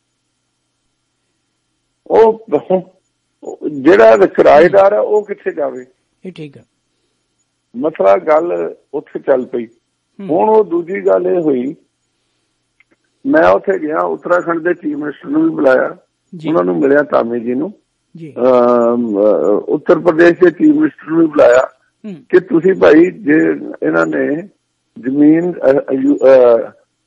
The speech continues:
Speaker 1: ਅੰਮ੍ਰਿਤਸਰ ਦੇ ਵਿੱਚ ਵੀ ਪਰਿਕਰਮਾ ਚੌੜੀ ਹੋਈ ਸੀਗੀ,
Speaker 2: ਹੂੰ, ਹੂੰ।
Speaker 1: ਉਹਦੇ ਵਿੱਚ ਅਸੀਂ ਕਿਰਾਏਦਾਰ ਨੂੰ ਵੀ ਪੈਸੇ ਦਿੱਤੇ ਸੀ
Speaker 2: ਹੂੰ।
Speaker 1: ਤੇ ਮਾਲਕ ਮਕਾਨ ਨੂੰ ਵੀ ਦਿੱਤੇ ਸੀਗੇ।
Speaker 2: ਠੀਕ।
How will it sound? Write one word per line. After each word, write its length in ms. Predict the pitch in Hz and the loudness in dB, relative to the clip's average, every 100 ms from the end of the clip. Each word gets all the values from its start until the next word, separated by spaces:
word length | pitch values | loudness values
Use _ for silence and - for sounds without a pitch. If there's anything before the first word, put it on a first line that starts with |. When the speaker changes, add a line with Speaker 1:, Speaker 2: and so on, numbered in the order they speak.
| _ _ 147 | _ _ -4
Speaker 1:
ਅੰਮ੍ਰਿਤਸਰ 400 | 170 190 190 180 | 0 0 2 0
ਦੇ 160 | 165 170 | 0 -2
ਵਿੱਚ 280 | 170 170 | -2 -4
ਵੀ 340 | 165 170 165 147 | -10 -8 -8 -8
ਪਰਿਕਰਮਾ 760 | 127 107 147 143 147 143 156 | -8 -4 -2 0 0 2 0
ਚੌੜੀ 360 | 151 143 127 135 | 2 0 0 0
ਹੋਈ 260 | 123 117 127 | 0 -2 -4
ਸੀਗੀ, 380 | 127 107 95 | -6 -6 -8
Speaker 2:
ਹੂੰ, 340 | 104 _ 196 156 | -8 _ -18 -16
ਹੂੰ। 200 | 156 113 _ _ - | -18 -20 _ _ 4
Speaker 1:
ਉਹਦੇ 300 | 185 196 214 | 6 6 4
ਵਿੱਚ 180 | 208 202 185 | 2 0 -4
ਅਸੀਂ 160 | 185 | -6
ਕਿਰਾਏਦਾਰ 680 | 185 160 143 143 151 165 165 | -8 -2 0 2 2 0 0
ਨੂੰ 140 | 185 | -6
ਵੀ 100 | 190 | -12
ਪੈਸੇ 400 | 185 170 160 180 | -8 -6 -6 -8
ਦਿੱਤੇ 360 | 170 160 180 175 | -10 -8 -8 -8
ਸੀ 220 | 180 160 - _ _ - 156 | -10 -14 -16 _ _ -20 -12
Speaker 2:
ਹੂੰ। 100 | 135 | -4
Speaker 1:
ਤੇ 120 | 170 | -2
ਮਾਲਕ 440 | 147 127 120 107 | 2 4 4 0
ਮਕਾਨ 400 | 120 113 123 123 | -8 -4 0 0
ਨੂੰ 160 | 127 135 | -2 -4
ਵੀ 80 | 135 | -6
ਦਿੱਤੇ 360 | 123 - 120 | -8 -6 -6
ਸੀਗੇ। 340 | 113 - 98 98 _ _ _ - | -6 -8 -8 -10 _ _ _ -20
Speaker 2:
ਠੀਕ। 260 | 156 170 | -20 -20